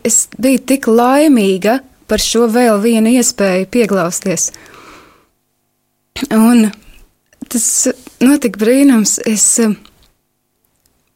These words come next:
vienkārši izkusu mīlestībā. Uh, manis tajā dienā vairs nebija, bija tikai mīlestība. Un es domāju, ka tas ir kā, nu, ka tiešām, ka šis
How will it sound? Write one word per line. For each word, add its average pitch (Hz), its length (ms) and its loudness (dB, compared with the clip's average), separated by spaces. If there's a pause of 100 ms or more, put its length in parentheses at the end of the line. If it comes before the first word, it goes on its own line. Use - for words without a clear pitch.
vienkārši 240 460 0
izkusu 214 320 -2
mīlestībā. 190 720 -2
Uh, - 960 -6
manis 240 320 2
tajā 233 240 2
dienā 233 320 4
vairs 214 240 0
nebija, 247 480 2 (640)
bija 220 300 -2
tikai 240 180 0
mīlestība. 226 800 0 (720)
Un 226 80 2
es 220 160 2
domāju, 269 380 4
ka 220 80 -4
tas - 180 -2
ir 262 160 0
kā, 254 140 2 (180)
nu, 285 160 2
ka 262 80 0
tiešām, 240 520 0
ka - 80 -8
šis 233 260 -4